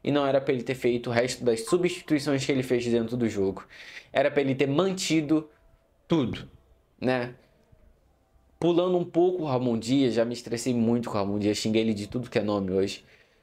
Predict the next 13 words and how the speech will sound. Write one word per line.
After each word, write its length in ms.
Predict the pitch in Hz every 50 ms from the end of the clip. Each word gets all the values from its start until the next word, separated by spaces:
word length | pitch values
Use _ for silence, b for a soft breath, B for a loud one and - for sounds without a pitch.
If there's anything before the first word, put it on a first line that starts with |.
| b b b _ -
Vamos 280 | 127 135 156 160 147 -
falar 380 | - 156 135 131 131 135 135
do 120 | 135 131 123
Gustavo 420 | 120 123 120 - - 127 117 117
Henrique. 460 | 107 101 98 95 95 92 - - - -
O 140 | - 147
que 180 | 147 - - 180
você 280 | 165 165 160 - 165 151
fez 260 | - 127 127 131 123
nesse 300 | 127 123 120 - 113 104
jogo, 240 | 98 104 104 101 104
Gustavo 360 | 101 - - - 101 95 101
Henrique? 360 | 101 107 104 95 95 - -